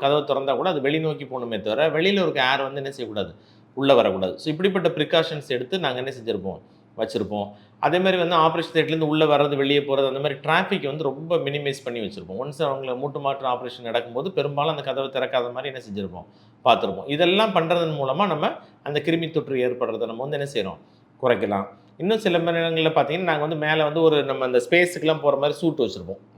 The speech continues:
astronaut சூட் மாதிரி. So, அந்த சூட் போட்டுட்டு அதுக்கு மேல ஒரு ஹெல்மெட் போட்டிருப்போம். அப்ப நாங்க சுவாசிக்க, சர்ஜன் சுவாசிக்கக்கூடிய காற்று வந்து என்ன செய்வோம், அது வந்து வெளியே வராம அது உள்ள போய் ரீசர்க்குலேட் ஆகி என்ன செய்யும், திரும்ப நமக்கு வந்து உங்க ஆபரேஷன் பண்ணக்கூடிய ஃபீல்டுக்கு வராது. So, இந்த மாதிரி ஒரு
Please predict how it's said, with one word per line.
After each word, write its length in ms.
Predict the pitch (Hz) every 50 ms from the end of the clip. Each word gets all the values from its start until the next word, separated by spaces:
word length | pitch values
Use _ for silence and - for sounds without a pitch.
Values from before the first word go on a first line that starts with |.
| 117
astronaut 560 | 123 120 - - 135 127 123 117 110 95 117 110 110 110 107 107 107 104 101 98 95 -
சூட் 200 | - 120 95 98 107
மாதிரி. 160 | 110 104 104 - - - - - _ _ -
So, 60 | - 156
அந்த 160 | 160 165 180 180 - -
சூட் 220 | 202 208 196 202 - - -
போட்டுட்டு 400 | 165 156 - 147 139 123 160 165 175 170 143
அதுக்கு 200 | 143 156 147 147 151
மேல 160 | 156 156 160 156
ஒரு 80 | 147 135 143
ஹெல்மெட் 320 | 143 143 147 143 - -
போட்டிருப்போம். 360 | - 117 98 104 98 117 117
அப்ப 140 | 123 139 143 151
நாங்க 160 | 156 165 160 156 -
சுவாசிக்க, 420 | 170 180 190 190 202 180 165 - 165
சர்ஜன் 300 | 160 156 175 175 165 -
சுவாசிக்கக்கூடிய 520 | 165 156 151 147 143 135 143 139 127 127 123 131
காற்று 300 | 139 143 143 - 139 131
வந்து 140 | 127 143 156 147
என்ன 100 | 147 139 135
செய்வோம், 260 | 113 107 95 90 - - - - _ _ _ - 131
அது 100 | 143 156 147 151
வந்து 160 | 147 156 175 165
வெளியே 220 | 151 147 160 160 156 131
வராம 280 | 127 127 123 123 131 202 269 254
அது 80 | 180 170 160 156
உள்ள 100 | 170 185 175 -
போய் 120 | 165 160 180 175 147 151
ரீசர்க்குலேட் 560 | 151 - 156 147 127 - 127 123 113 - 120
ஆகி 100 | 131 151 143
என்ன 80 | 143 139 -
செய்யும், 240 | 120 110 101 - - - - - _ _ _
திரும்ப 200 | 185 180 185 180 160 151
நமக்கு 220 | 151 151 139 147
வந்து 140 | 147 160 185 170
உங்க 160 | 156 156 151 151 147 139 131 131
ஆபரேஷன் 320 | 139 139 151 143 - - 135
பண்ணக்கூடிய 300 | 135 131 127 127 123 120 120
ஃபீல்டுக்கு 360 | 143 156 156 143 135 123 160 147
வராது. 220 | 123 110 104 92 - - - - _ _ _
So, 80 | - 165 160
இந்த 100 | 160 175 175
மாதிரி 140 | 185 185 180 175 160 160
ஒரு 80 | 165